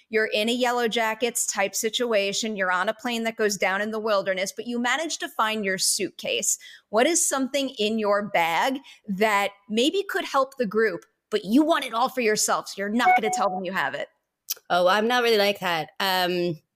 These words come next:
Speaker 2: I'm a youngest sis-, youngest child, uh, little sister. So everything that I have is yours. Um,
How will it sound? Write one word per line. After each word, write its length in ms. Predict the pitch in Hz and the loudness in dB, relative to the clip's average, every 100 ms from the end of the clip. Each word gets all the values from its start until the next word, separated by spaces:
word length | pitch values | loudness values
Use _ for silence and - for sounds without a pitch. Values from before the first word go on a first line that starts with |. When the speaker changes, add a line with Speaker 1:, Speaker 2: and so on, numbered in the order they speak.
| _ _ _ _ - - - | _ _ _ _ -20 -20 -6
Speaker 2:
I'm 220 | 190 202 208 | 0 2 4
a 40 | |
youngest 520 | 190 190 196 208 208 | 4 4 4 0 2
sis-, 240 | 214 202 - | 0 -2 -4
youngest 440 | 202 220 214 208 | 0 2 2 0
child, 460 | - 190 196 240 247 - - - - | 0 2 4 2 0 -8 -12 -20 -12
uh, 460 | - 175 170 165 170 180 | -2 2 4 2 0 0
little 280 | 196 190 | 2 2
sister. 640 | 185 196 180 214 226 220 220 | 0 -2 0 0 0 -2 -10
So 180 | - 202 | -2 2
everything 520 | 180 185 196 202 185 | 4 2 2 2 2
that 120 | 185 | 2
I 80 | 185 | 2
have 240 | 190 190 190 | 2 0 -2
is 140 | 175 | 0
yours. 500 | 180 180 226 - - _ _ - - - 202 | 2 4 2 -2 -10 _ _ -20 -20 -6 0
Um, 800 | 208 208 196 196 196 202 190 | 4 6 6 4 2 2 0